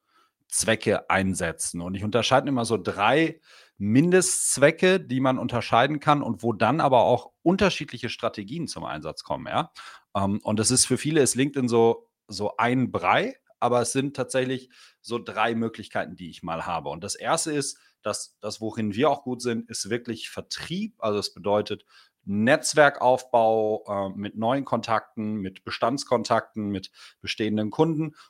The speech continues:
und da der Ausbau des Geschäfts. Das ist,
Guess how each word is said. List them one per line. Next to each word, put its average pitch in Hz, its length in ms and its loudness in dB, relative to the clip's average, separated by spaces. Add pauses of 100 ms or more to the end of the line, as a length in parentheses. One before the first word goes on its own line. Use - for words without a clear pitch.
und 113 220 -2
da 135 500 6
der 104 260 0
Ausbau 120 520 4
des 101 240 -6
Geschäfts. - 840 -2 (540)
Das - 220 2
ist, - 420 -2